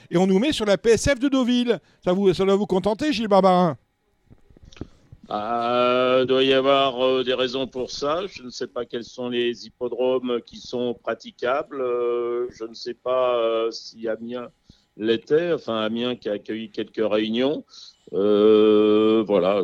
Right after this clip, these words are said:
Speaker 2: je, non, je, là, j'ai pas d'a-, d'informations sur le sujet.
Speaker 1: Bon,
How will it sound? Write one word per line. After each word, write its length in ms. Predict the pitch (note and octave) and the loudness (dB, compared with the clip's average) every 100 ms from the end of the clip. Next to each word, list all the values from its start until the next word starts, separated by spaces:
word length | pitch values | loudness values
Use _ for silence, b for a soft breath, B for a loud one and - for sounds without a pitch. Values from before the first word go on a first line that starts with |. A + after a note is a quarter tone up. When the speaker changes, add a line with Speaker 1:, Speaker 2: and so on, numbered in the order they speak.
| - | -4
Speaker 2:
je, 60 | G2 F2+ F2 F2 F#2 | -8 -6 -6 -8 -6
non, 260 | F2+ A2+ G2 | -6 -6 -8
je, 140 | G2+ | -10
là, 300 | F#2 G2+ G2 | -2 -2 -2
j'ai 180 | G2 F#2+ | -6 -10
pas 220 | - G2 | -6 -4
d'a-, 260 | F#2+ F#2+ F#2+ | -2 0 -2
d'informations 640 | F#2+ - F#2+ F#2+ - G#2+ | -4 -6 -6 -6 -6 -10
sur 180 | G#2 G2 | -14 -16
le 60 | |
sujet. 360 | - A#2 G2 D#2+ _ _ _ _ | -16 -14 -14 -16 _ _ _ _
Speaker 1:
Bon, 140 | A2+ | -14